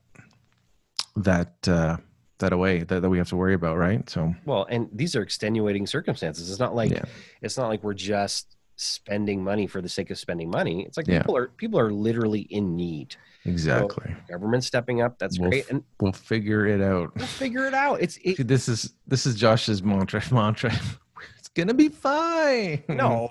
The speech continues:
Speaker 2: no.
Speaker 1: <laughs> It's gonna
Speaker 2: Well, I mean,
Speaker 1: <laughs>
Speaker 2: I
Speaker 1: No, it's good though. It's true. It's true. Uh, and, and I just think, I think that that's, uh, like, again, a-, another thing to really just embrace right now.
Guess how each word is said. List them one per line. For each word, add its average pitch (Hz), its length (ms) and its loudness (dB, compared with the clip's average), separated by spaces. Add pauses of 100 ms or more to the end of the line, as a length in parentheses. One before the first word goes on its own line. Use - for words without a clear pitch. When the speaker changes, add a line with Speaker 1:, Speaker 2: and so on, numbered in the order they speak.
Speaker 2:
no. 165 180 -2
Speaker 1:
<laughs> - 40 2
It's 151 380 2
gonna - 280 0 (380)
Speaker 2:
Well, 160 100 -6 (100)
I 247 100 2
mean, 156 200 -2
Speaker 1:
<laughs> - 240 2 (440)
Speaker 2:
I - 80 0 (280)
Speaker 1:
No, 190 120 2
it's 175 120 0
good 277 200 0
though. 143 80 6
It's 131 240 0
true. 233 440 0 (280)
It's 139 180 4
true. 120 340 2 (560)
Uh, 107 400 2
and, 104 420 2
and 104 260 2
I 117 120 2
just 113 200 2
think, 127 260 0
I 113 80 2
think 120 260 0
that 104 120 2
that's, 98 320 0
uh, 95 360 2 (180)
like, 101 180 2
again, 98 320 2
a-, 92 100 2 (100)
another 127 360 2
thing 110 320 0
to - 120 -10
really 101 300 4
just 92 260 -2
embrace 92 440 2
right - 180 0
now. 69 240 0